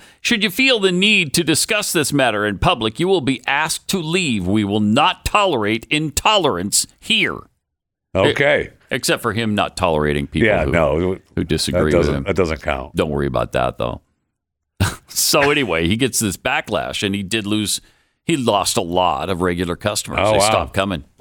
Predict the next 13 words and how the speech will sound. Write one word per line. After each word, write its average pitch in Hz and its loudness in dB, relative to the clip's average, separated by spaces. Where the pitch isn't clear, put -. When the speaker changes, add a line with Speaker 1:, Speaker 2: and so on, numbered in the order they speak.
Speaker 1:
So 107 2
Speaker 2:
Uh, 90 2
that's 123 0
what 139 -2
you 190 0
get. 190 0
I 104 0
mean, 117 2
that's 120 0
what 110 2
you 160 -2
get. 139 -2
Speaker 1:
Yep. 190 0